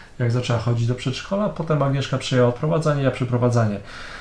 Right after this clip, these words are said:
Nic się nie zmieniło w ciągu ostatnich kilku lat. Oliwka cztery lata chodzi, nie wiem, trzy la-, trzy lata chodzi do, do przedszkola. W pierwszym, drugim przedszkolu obecnym.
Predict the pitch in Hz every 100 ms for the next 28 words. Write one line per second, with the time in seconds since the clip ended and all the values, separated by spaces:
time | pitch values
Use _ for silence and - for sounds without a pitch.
0 | - - - 147 170 - 160 151 147 151
1 | 147 135 131 131 117 - - 127 120 127
2 | 120 117 127 117 123 110 107 127 - -
3 | - - 120 110 117 110 - - 127 143
4 | 131 104 - 107 113 104 104 117 113 -
5 | - - - - - 160 139 98 101 -
6 | 127 104 90 - - - - 113 104 101
7 | 120 113 107 107 98 101 101 110 120 -
8 | 123 120 127 - - - - 143 143 131
9 | 117 120 123 113 120 113 - 117 110 104
10 | 117 - 117 113